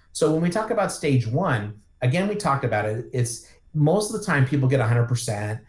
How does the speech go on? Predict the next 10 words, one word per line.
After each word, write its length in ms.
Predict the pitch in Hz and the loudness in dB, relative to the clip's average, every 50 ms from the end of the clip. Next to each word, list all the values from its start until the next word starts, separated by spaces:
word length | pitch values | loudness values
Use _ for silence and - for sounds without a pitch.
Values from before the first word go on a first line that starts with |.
| _ _ - | _ _ -4
or 100 | - 110 | -2 0
they 140 | 110 113 110 | 2 0 0
feel 500 | 110 - - - 117 117 113 110 113 104 | -2 -4 -4 -2 2 2 2 2 0 0
very, 260 | 104 113 117 117 - | 0 0 0 0 0
you 60 | 127 | 0
know, 100 | 117 110 | 0 2
they 120 | 101 107 107 | 2 2 2
look 200 | 110 120 117 - | 2 0 0 0
very 180 | 117 113 113 | 0 -2 0
stable, 640 | 113 - - 113 104 101 101 95 92 95 98 107 - | -2 -2 -2 -2 0 0 0 -4 -4 -6 -8 -10 -12